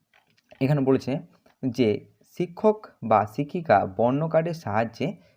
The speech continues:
শিক্ষার্থীকে ছবি দেখিয়ে একাধিক শব্দ গঠনে সাহায্য করবেন, ঠিক আছে। তো দেখো, এখানে, এখানে বলের ছবি দেওয়া আছে,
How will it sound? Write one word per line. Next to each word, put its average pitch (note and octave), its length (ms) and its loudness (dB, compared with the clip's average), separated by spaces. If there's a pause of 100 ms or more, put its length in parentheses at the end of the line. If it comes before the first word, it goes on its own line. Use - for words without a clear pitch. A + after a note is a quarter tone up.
(140)
শিক্ষার্থীকে E3 540 -4
ছবি C3 280 -4
দেখিয়ে B2 300 -4 (100)
একাধিক C3+ 400 0 (100)
শব্দ - 340 -2
গঠনে A2 320 0
সাহায্য F#2 380 -4
করবেন, F2+ 380 -6 (600)
ঠিক G#3 140 -6
আছে। - 200 -6 (460)
তো B2 80 -8
দেখো, C3+ 260 -2
এখানে, D3 300 -4 (1040)
এখানে C#3+ 180 0
বলের C#3 300 4
ছবি C#3+ 260 -4
দেওয়া C3 200 2
আছে, C3+ 240 -6